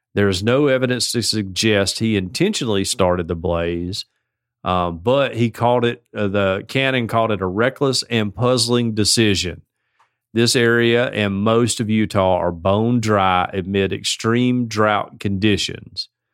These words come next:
What led him to stop and notice a spider and decide to try and burn it, we don't know, Cannon said.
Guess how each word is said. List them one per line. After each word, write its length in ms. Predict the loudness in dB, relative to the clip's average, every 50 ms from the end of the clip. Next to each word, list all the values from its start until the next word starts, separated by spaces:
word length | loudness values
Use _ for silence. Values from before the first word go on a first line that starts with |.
| _ _ _ _ _ _
What 300 | _ 0 0 2 0 0
led 280 | 0 2 2 2 2 2
him 300 | 0 0 0 0 0 -2
to 120 | -4 -4 -4
stop 500 | -4 -2 0 2 2 2 2 0 -2 -6 _
and 200 | -6 -4 -2 0
notice 380 | 0 2 2 2 2 0 0
a 80 | 0 -2
spider 540 | -2 -2 0 0 2 2 2 2 0 -2 -4 -4
and 180 | -4 -6 -6 -4
decide 540 | -4 -4 -2 0 0 2 2 2 2 0 -2
to 80 | -6
try 340 | -10 -4 0 0 2 2 0
and 180 | -2 -4 -6 -2
burn 300 | 0 2 2 2 0 -2
it, 160 | -4 -8 -12 _
we 220 | -6 -2 0 0 0
don't 340 | 2 0 0 0 -2 -6 -6
know, 440 | -2 2 2 2 2 0 -2 -6 -8
Cannon 400 | _ -4 -2 -2 -2 -4 -6 -4
said. 460 | -4 -2 -2 -2 -2 -2 -4 -4 -6